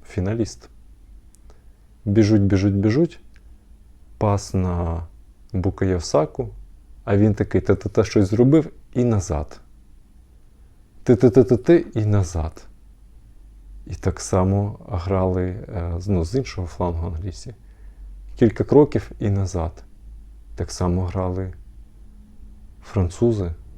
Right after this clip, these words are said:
На фланг, подача назад. Або згадаємо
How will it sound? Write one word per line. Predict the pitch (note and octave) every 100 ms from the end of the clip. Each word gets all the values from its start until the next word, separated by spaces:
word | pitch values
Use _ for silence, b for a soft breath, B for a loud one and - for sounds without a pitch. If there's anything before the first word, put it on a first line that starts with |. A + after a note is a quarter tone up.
| - - - - - - - -
На | F#2 F#2
фланг, | - G2 G2+ G#2+ - - - - -
подача | - F2 F#2+ -
назад. | F2+ F2 E2+ F#2+ - - b b b b b -
Або | F2+ G2+
згадаємо | A#2+ G#2 G2+ G#2 G#2+ G#2 G2+